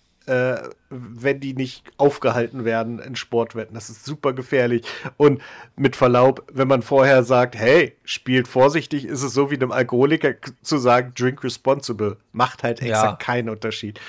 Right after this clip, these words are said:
Speaker 1: Deswegen, ich find das ganz, ganz schlimm. Ich hab, äh, noch nie gewettet, weil ich, äh, das ist tatsächlich eine Sache, vor der ich ein bisschen Schiss habe, dass man, wenn man,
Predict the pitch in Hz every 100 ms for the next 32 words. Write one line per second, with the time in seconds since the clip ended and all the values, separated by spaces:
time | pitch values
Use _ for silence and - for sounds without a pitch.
0 | - - - - 120 127 131 110 - 131
1 | 123 - 135 156 180 - 139 - 139 147
2 | 165 123 135 123 _ _ _ _ _ _
3 | - 120 117 113 - 117 - 127 147 123
4 | 127 131 110 127 135 - - 143 135 127
5 | 131 131 - 156 170 160 127 143 151 139
6 | 131 143 120 123 - 156 135 113 113 156
7 | - - - 143 - 139 143 135 131 135
8 | 135 131 127 127